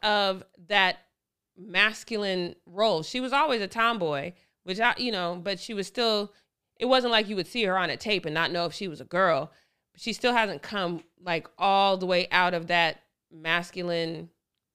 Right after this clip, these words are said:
um, presentation, if you will. But she has a man who loves her, so it is what it is. Van Lathan is the guy.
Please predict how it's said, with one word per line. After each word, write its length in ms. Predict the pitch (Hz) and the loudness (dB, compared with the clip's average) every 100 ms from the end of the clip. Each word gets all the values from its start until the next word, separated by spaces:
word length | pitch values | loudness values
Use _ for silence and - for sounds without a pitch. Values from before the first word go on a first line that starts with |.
| _ _ - | _ _ -8
um, 520 | 165 160 160 147 120 _ _ _ _ _ _ _ _ _ _ | -6 -4 -6 -8 -10 _ _ _ _ _ _ _ _ _ _
presentation, 1000 | 226 202 180 147 202 247 - 320 339 320 | -8 -4 -6 -4 -2 -2 -2 -4 -4 -6
if 140 | 302 330 | -8 -6
you 80 | |
will. 280 | 320 330 339 - _ _ _ _ _ | -4 -4 -4 -10 _ _ _ _ _
But 120 | 285 294 | -6 2
she 80 | |
has 160 | 320 285 | 2 2
a 40 | |
man 200 | 269 254 | 2 2
who 60 | 240 | 2
loves 240 | 233 226 | 0 0
her, 80 | 220 | -2
so 240 | 226 196 190 | -4 0 0
it 80 | |
is 160 | 185 170 | 0 -4
what 120 | 160 | -6
it 80 | 180 | -4
is. 220 | 196 - _ _ _ 156 | -4 -6 _ _ _ -8
Van 220 | 170 175 | -4 -2
Lathan 380 | 175 175 180 165 | -2 -2 -2 -2
is 200 | 156 160 | -2 -6
the 100 | 151 | -4
guy. 580 | 170 165 160 160 160 | 2 6 6 4 2